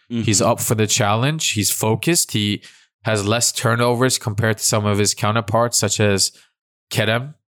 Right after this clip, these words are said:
Speaker 1: Demirbay, who's bit, who started the season,
Speaker 2: Mm-hmm.
Speaker 1: and then Sergio Oliveira, who's also competing for that spot as well, who was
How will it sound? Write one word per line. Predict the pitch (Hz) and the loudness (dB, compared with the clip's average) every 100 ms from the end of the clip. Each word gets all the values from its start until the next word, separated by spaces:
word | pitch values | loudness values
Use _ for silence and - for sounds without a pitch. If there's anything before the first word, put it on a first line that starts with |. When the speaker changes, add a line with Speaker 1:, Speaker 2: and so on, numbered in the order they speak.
| _ 101 | _ -2
Speaker 1:
Demirbay, | 101 107 107 123 | 2 2 2 0
who's | 110 104 95 | 0 0 -2
bit, | - - 104 - | -4 -2 -2 0
who | 113 | 0
started | - 98 104 117 | 0 0 0 -2
the | 123 | -2
season, | - 151 160 196 208 - - - | 0 0 0 -4 -8 -20 -20 -10
Speaker 2:
Mm-hmm. | 110 98 | -8 -2
Speaker 1:
and | 117 | 0
then | 123 | 2
Sergio | - 123 117 127 123 120 - - | 2 0 2 2 2 2 0 -2
Oliveira, | 117 117 120 135 | 0 2 2 2
who's | 101 101 | 0 2
also | 107 131 - 104 95 | 2 2 2 0 -2
competing | 104 101 107 101 | -6 -4 -2 -2
for | - | -2
that | 101 98 | 0 0
spot | - 101 98 | 0 0 0
as | 92 | 0
well, | 139 123 | 0 2
who | 98 | 2
was | 98 92 | 2 0